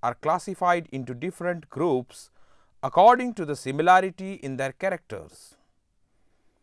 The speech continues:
The science of classifying and placing the organisms in a particular position is known as systematics.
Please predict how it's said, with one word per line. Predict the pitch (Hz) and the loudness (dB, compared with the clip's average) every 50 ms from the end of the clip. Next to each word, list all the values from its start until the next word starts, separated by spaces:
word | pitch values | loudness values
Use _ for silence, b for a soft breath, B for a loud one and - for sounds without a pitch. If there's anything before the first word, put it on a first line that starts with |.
| _ _ _ _ _ _ | _ _ _ _ _ _
The | 117 120 | -10 -10
science | 117 - - 160 196 233 247 262 247 - | -6 0 2 2 4 4 2 -2 -4 -2
of | - 208 185 - _ | -2 -2 -2 -2 _
classifying | - 156 175 185 - 240 220 - 214 208 208 208 208 202 - | 2 2 2 2 -2 -8 -2 0 0 0 0 -2 -4 -8 -8
and | 143 139 139 - | -8 -8 -8 -10
placing | _ 156 175 214 214 - 240 226 214 | _ -6 -6 -4 -4 -6 -8 -6 -6
the | 196 - - | -6 -6 -2
organisms | - 135 151 170 165 202 190 170 131 117 131 127 127 123 123 - - _ _ | 4 4 4 4 2 -4 -6 -6 -6 -6 -6 -4 -6 -8 -8 -12 -16 _ _
in | 131 127 | -8 -8
a | 127 | -6
particular | - - 165 165 - 220 - - 208 202 196 | -2 -2 -4 -4 -4 -12 -10 -6 -4 -4 -4
position | 175 - 120 120 123 165 190 - - 110 107 104 107 127 _ _ _ _ _ _ _ _ | -4 -6 -8 -6 -6 -8 -8 -8 -8 -10 -10 -10 -12 -14 _ _ _ _ _ _ _ _
is | 117 117 117 | -12 -10 -6
known | 123 147 165 170 170 165 - _ | -2 -2 -2 -2 -2 -6 -8 _
as | 127 127 127 127 123 | 0 0 2 0 -2
systematics. | - - - 208 - - - 110 92 90 92 - - - _ - - - - - | -8 -12 -12 -12 -12 -12 -14 -14 -12 -14 -16 -16 -20 -20 _ -20 -20 -20 -20 -20